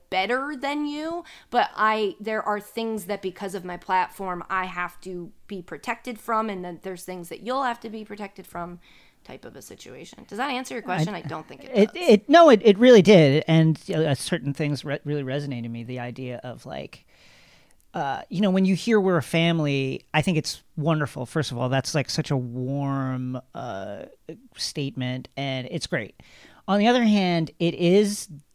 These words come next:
Speaker 2: definitely, whether people are conscious of it or not,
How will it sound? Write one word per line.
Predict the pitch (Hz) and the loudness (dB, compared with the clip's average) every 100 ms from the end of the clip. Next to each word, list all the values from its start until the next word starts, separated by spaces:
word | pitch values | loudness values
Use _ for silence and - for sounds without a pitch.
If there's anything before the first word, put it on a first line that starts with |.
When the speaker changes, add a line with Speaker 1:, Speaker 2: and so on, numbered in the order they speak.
| _ _ | _ _
Speaker 2:
definitely, | 180 151 - 196 202 233 240 247 240 - _ _ _ - | 0 0 0 -4 -4 -4 -2 -2 -4 -8 _ _ _ -8
whether | 151 151 151 151 151 - _ | -2 0 0 0 0 -2 _
people | - 156 185 165 | -10 -6 -2 0
are | 147 | 0
conscious | - - 143 - 170 - - - _ _ _ 170 | -4 -6 -6 -6 -8 -8 -10 -14 _ _ _ -2
of | 170 | 0
it | 196 - _ _ _ _ | 0 -2 _ _ _ _
or | 165 143 | -2 0
not, | 123 104 120 151 | -2 -4 -4 -4